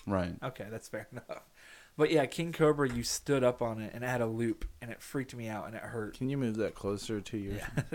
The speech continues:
Speaker 2: <laughs> And then Son of Beast, obviously. I loved it, but
Speaker 3: <laughs>
Speaker 2: nope. Oh my gosh.
Speaker 3: I mean, they spent so much money on that, only to shut it down, like, three months later and then tear it down, <laughs> like, two years later.
Speaker 2: Yeah, Kings Island, our local amusement park, that was their big thing. Is it was definitely the first and maybe still only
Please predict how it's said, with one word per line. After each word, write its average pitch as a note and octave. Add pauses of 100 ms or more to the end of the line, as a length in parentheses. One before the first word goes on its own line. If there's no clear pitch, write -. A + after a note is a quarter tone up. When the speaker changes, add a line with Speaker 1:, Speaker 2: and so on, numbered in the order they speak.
(260)
Speaker 2:
<laughs> -
And C#3
then D3+
Son D3
of A#2
Beast, A#2
obviously. G#2+ (440)
I C3
loved B2
it, D#3
but B2
Speaker 3:
<laughs> -
Speaker 2:
nope. B2+ (280)
Oh C3
my A2
gosh. G#2 (420)
Speaker 3:
I D#3+
mean, F#3+ (180)
they F#3
spent F#3+
so D#3+
much D#3+
money A#2
on C#3
that, C#3
only B2+
to A#2+
shut B2+
it B2+
down, A#2+
like, A2+
three B2+
months A#2+
later A#2
and A2+
then G#2+
tear A#2
it G#2+
down, A2
<laughs> A2+
like, G2
two -
years A2+
later. A2+
Speaker 2:
Yeah, D#3+
Kings F3
Island, F3+
our D#3
local D3+
amusement C#3
park, B2+
that C3
was D3
their C#3+
big B2+
thing. B2+
Is B2+
it D#3+
was D3+
definitely F#3
the A#2
first C#3
and B2
maybe B2
still D#3+
only D#3